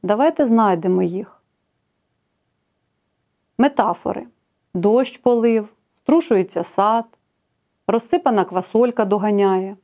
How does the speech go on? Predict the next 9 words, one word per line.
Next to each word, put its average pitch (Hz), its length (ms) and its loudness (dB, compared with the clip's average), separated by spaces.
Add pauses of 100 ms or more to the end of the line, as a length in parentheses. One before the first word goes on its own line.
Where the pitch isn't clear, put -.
(580)
Все 277 260 0
блищить. - 680 -4 (1300)
Порівняння. 220 720 2 (560)
Струшується 294 760 2
сад, 247 380 0
як 208 540 -2
парасолька. - 680 -6 (1300)
Далі 185 400 0
епітети. 185 760 0